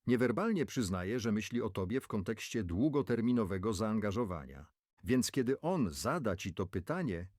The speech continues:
nie lekceważ go. To okno do jego najgłębszych emocjonalnych intencji. To jego sposób na powiedzenie: „Wyobrażam sobie przyszłość, w której być może jesteś. A ty, czy widzisz coś podobnego?”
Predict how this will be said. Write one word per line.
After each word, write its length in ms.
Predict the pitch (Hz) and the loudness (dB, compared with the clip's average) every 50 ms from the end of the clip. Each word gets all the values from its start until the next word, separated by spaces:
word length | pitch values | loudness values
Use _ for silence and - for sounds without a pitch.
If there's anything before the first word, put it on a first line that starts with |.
| _ _ _ _ - | _ _ _ _ -2
nie 120 | 165 208 | 0 2
lekceważ 640 | 226 220 208 - - - 170 131 87 82 73 67 69 | 2 2 0 -2 -2 -2 0 0 0 -2 -4 -6 -8
go. 240 | 69 65 65 69 - _ _ _ _ _ _ _ _ _ _ _ | -10 -10 -12 -12 -14 _ _ _ _ _ _ _ _ _ _ _
To 160 | - 120 - | 0 0 2
okno 380 | - 117 123 - - 131 127 117 | 2 2 0 2 2 2 2 4
do 100 | 90 104 | 4 4
jego 240 | 104 113 107 113 110 | 4 4 4 4 4
najgłębszych 680 | 107 110 110 92 95 127 139 143 - - - 139 - - - | 4 4 2 2 2 2 2 0 -2 -2 -4 -4 -4 0 2
emocjonalnych 800 | 117 107 107 101 - - 113 107 110 117 117 120 117 113 104 - | 4 4 4 4 2 2 2 4 4 4 4 4 2 2 2 2
intencji. 760 | 120 110 101 95 131 131 113 92 85 - - - 71 69 - _ _ _ _ _ _ _ _ - | 2 2 2 2 2 0 0 0 -2 -4 -8 -10 -10 -12 -12 _ _ _ _ _ _ _ _ 0
To 120 | - 110 | 2 4
jego 240 | 113 113 98 113 104 | 4 4 4 2 0
sposób 500 | - - - 185 190 - - 151 117 120 | 0 -2 -2 -2 -2 0 -2 -2 0 0
na 100 | 113 104 | 0 0
powiedzenie: 760 | - 117 107 110 110 95 87 123 127 123 117 110 107 98 101 _ _ _ _ _ | 0 0 0 2 0 0 0 0 2 2 2 2 0 -2 -4 _ _ _ _ _
„Wyobrażam 680 | - 87 107 107 104 87 104 123 139 131 139 127 127 | -2 2 2 2 4 4 2 2 2 0 0 0 0
sobie 440 | - - - 120 120 117 127 127 120 | 0 0 0 0 0 0 0 -2 -2
przyszłość, 800 | - _ - - - 143 143 - - 120 110 110 104 - - - 147 | -4 _ -10 -4 -2 -2 -2 -2 -4 -4 -4 -4 -4 -6 -8 -10 -12
w 220 | - - - - | -12 -14 -16 -10
której 280 | - - 117 113 110 95 | -4 -2 0 2 2 2
być 220 | 85 107 - - | 0 0 0 0
może 300 | 95 92 90 85 110 117 | -2 -2 0 0 -2 -2
jesteś. 680 | 139 180 185 - - - - 76 62 - - - - _ _ _ _ _ | -2 -2 -4 -6 -8 -8 -10 -12 -14 -14 -16 -18 -20 _ _ _ _ _
A 100 | - 92 | -6 -4
ty, 320 | - - 214 190 123 92 92 - - - _ _ _ _ _ _ _ _ | 0 2 2 2 2 2 -2 -8 -16 -20 _ _ _ _ _ _ _ _
czy 140 | - - 101 | -4 -2 0
widzisz 360 | 80 90 113 110 139 139 - | 0 0 0 -2 -2 -6 -6
coś 200 | - - 139 - | -6 -6 -6 -6
podobnego?” 680 | - - 120 110 107 90 95 80 73 - - - 85 90 | -4 -4 -2 -2 0 0 -2 -2 -4 -6 -10 -14 -14 -16